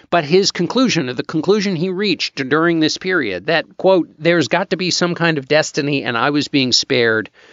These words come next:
for something on earth." So failure, crisis, near death gave shape to George Herbert Walker Bush's life. He also reflected, uh, about this similar notion when he was reflected, when he was thinking about the death of his daughter.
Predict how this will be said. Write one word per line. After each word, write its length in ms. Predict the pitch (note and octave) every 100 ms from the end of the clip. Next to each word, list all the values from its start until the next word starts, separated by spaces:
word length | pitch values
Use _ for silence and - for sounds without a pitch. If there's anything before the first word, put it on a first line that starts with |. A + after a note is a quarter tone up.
| - _
for 220 | - C#3+
something 600 | B2+ - A#2 - A#2 G2 - _ -
on 240 | A2+ A#2 -
earth." 300 | A#2+ - -
So 220 | - D3
failure, 400 | - F3 F3 D#3
crisis, 540 | - D3+ D#3+ D3 -
near 180 | D3 D3
death 340 | A#2+ B2+ B2 _ _ _ -
gave 200 | D#3 D3
shape 540 | - - G3+ D3 - - _ _ -
to 120 | E3
George 440 | B2+ C#3 C3+ B2+ -
Herbert 400 | - C#3 A#2 A#2+
Walker 280 | G#2+ -
Bush's 400 | G#2+ A2 G2+ F#2+
life. 420 | G#2+ G#2 D#2+ - - _ _ _ _ _ -
He 80 |
also 360 | D3+ C#3+ - A2+
reflected, 640 | G2+ - B2 A2 A#2 G2 -
uh, 340 | - G2+ F2 E2+
about 340 | - B2+ G#2 G#2+
this 180 | A#2 -
similar 440 | - E3+ B2 F2+
notion 420 | F#2 F2+ - G#2
when 80 | G2+
he 80 | G2
was 220 | G2 -
reflected, 420 | A2 - G#2+ -
when 140 | A#2+ G2+
he 20 |
was 140 | F#2+
thinking 180 | A#2+ A#2
about 180 | G2 F#2
the 80 | G#2+
death 280 | F#2+ F2+
of 80 | F2
his 120 | -
daughter. 480 | F#2+ B2+ C3 A2 -